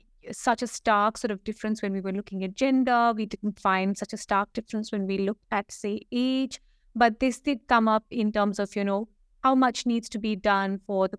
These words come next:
poorer countries. And, uh, again, that's, that is an important conversation to be had. And frankly, I think journalism is the space to have it about what just transition looks like,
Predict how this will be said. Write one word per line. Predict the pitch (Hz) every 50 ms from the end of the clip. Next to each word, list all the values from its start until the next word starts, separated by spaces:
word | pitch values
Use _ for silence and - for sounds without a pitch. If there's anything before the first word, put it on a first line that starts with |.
| _ _
poorer | - 240 240 233 226 208
countries. | 214 - 190 185 190 - - 196 196 190 -
And, | 208 190 190 190 190 190 185 - _
uh, | - 247 214 202 202 202 202 - - -
again, | 277 220 247 311 294 240 202 196 208 - - - _ _ _ _ _ _
that's, | - 220 220 - - - - 226 -
that | 214 214
is | 214 226 233 226
an | 226 226
important | 226 220 226 233 220 233 - 233 226
conversation | - 208 202 202 208 214 - 220 214 214 - 220 208
to | 220
be | 196 202 214 214
had. | - - 185 180 185 214 269 - _ _ _ _ _ _ -
And | 226 214 214
frankly, | - - 226 202 208 220 - 240 233 220
I | 208
think | 208 - 226 220 220 220 -
journalism | - 214 202 202 202 202 208 208 - 214 214
is | 208 -
the | _ 196
space | - - - 202 202 -
to | - 262
have | 214 - - 277 285 269 208
it | 208 202 285 - - _ _ _ _ _
about | - 233 185 180 202 190 196 196
what | 208 214 214 226 226 - _ - 220 180
just | - 214 202 202 - -
transition | - 208 196 202 196 208 196 - - 196 196
looks | 220 269 277 - - -
like, | 233 220 220 214 220 220